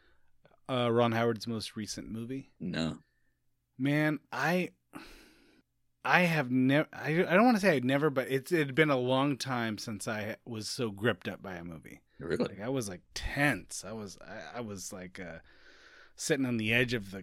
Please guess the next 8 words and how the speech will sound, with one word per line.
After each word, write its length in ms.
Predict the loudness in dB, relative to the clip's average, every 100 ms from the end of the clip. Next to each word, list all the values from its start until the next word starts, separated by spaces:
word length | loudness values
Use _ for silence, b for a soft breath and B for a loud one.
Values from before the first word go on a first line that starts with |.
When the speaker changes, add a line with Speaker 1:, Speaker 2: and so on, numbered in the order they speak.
| -2
Speaker 1:
couch. 960 | 2 2 2 2 0 -2 -2 0 -4 -10 b b _
It's 200 | -12 -8
a 60 | -8
true 260 | -2 2 2
story. 720 | 2 4 6 8 6 4 -2 _ _ _ _ _ _
It 180 | -10 -4
involves, 840 | -2 2 2 4 0 -4 -8 -10 -18 _ _ _ _ _ _ _ _ _ -14
uh, 420 | -12 -10 -10